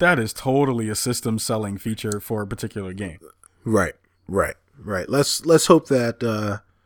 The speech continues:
Speaker 2: that, well, f-, let's hope first off that, that the community takes, you know, the community picks up on it. It's, it's implemented well, and that devs in the future look at,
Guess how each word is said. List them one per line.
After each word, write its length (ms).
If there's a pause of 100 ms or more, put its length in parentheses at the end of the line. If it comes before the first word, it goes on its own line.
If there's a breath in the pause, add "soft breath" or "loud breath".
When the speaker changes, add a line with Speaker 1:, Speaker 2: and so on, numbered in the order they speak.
(360)
Speaker 2:
that, 340
well, 240
f-, 160
let's 200
hope 180
first 320
off 320
that, 400 (320)
that 340
the 100
community 480
takes, 360
you 140
know, 240 (120)
the 100
community 360
picks 240
up 160
on 180
it. 120 (260 loud breath)
It's, 300
it's 240
implemented 500
well, 460 (500)
and 440
that 400 (840)
devs 320
in 80
the 80
future 380
look 280
at, 360